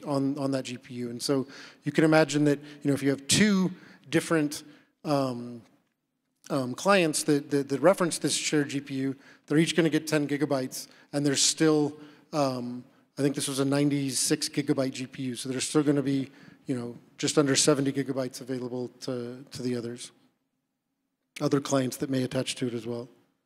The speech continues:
Um, a more complex example, uh, that, that goes through some of this, uh, these, uh, this new alignment functionality that we have built in. Um, uh,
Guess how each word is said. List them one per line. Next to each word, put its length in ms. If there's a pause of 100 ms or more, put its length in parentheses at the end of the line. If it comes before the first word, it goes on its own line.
(840)
Um, 460 (120)
a 40
more 120
complex 460
example, 520 (520)
uh, 380 (240)
that, 340
that 220
goes 320
through 240
some 200
of 60
this, 220
uh, 180
these, 180
uh, 220
this 180
new 300 (400)
alignment 720
functionality 640
that 120
we 200
have 240
built 220
in. 220 (480)
Um, 480 (480)
uh, 340